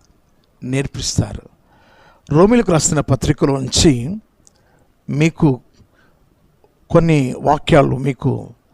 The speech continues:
చదివి వినిపిస్తున్నాను ప్రియులారా. రెండవ అధ్యాయం ఇరవై నుండి కొన్ని వాక్యాలు చదువుతున్నాను ప్రియులారా. "చీకటిలో ఉండు వారికి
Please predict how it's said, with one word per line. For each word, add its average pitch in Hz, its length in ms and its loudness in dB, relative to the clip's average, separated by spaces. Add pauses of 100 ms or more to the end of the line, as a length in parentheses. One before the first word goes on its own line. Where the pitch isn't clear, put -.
(440)
చదివి 165 200 4
వినిపిస్తున్నాను 151 760 0
ప్రియులారా. 117 420 -6 (800)
రెండవ 202 500 4 (120)
అధ్యాయం 131 640 2 (280)
ఇరవై 208 320 6
నుండి 185 220 0
కొన్ని 143 560 -2 (380)
వాక్యాలు 143 400 0
చదువుతున్నాను 143 800 2
ప్రియులారా. 110 480 -8 (1080)
"చీకటిలో 214 720 4 (100)
ఉండు 196 280 4
వారికి 135 720 0